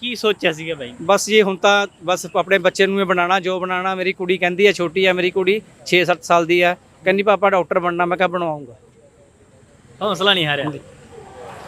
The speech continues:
Speaker 2: ਹੌਸਲਾ ਕਿਵੇਂ ਹਾਰ ਜੀ, ਪ੍ਰਮਾਤਮਾ ਨਾਲ ਹੈ।
Speaker 1: ਬੱਚਿਆਂ ਲਈ ਭੱਜੇ ਫਿਰਦੇ ਆ।
Speaker 2: ਹਾਂਜੀ।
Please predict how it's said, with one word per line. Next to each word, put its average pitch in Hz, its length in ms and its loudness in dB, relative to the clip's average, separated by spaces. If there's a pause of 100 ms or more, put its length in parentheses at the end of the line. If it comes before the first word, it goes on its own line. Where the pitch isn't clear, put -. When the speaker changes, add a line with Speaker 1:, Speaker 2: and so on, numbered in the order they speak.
(1800)
Speaker 2:
ਹੌਸਲਾ 226 300 4
ਕਿਵੇਂ 214 220 0
ਹਾਰ 185 120 0
ਜੀ, 185 240 -12
ਪ੍ਰਮਾਤਮਾ 165 420 -8
ਨਾਲ 156 180 -8
ਹੈ। 147 40 -14 (2500)
Speaker 1:
ਬੱਚਿਆਂ 196 260 2
ਲਈ 208 60 2
ਭੱਜੇ 190 220 0
ਫਿਰਦੇ 160 320 -6
ਆ। 151 40 -16 (200)
Speaker 2:
ਹਾਂਜੀ। 156 280 -2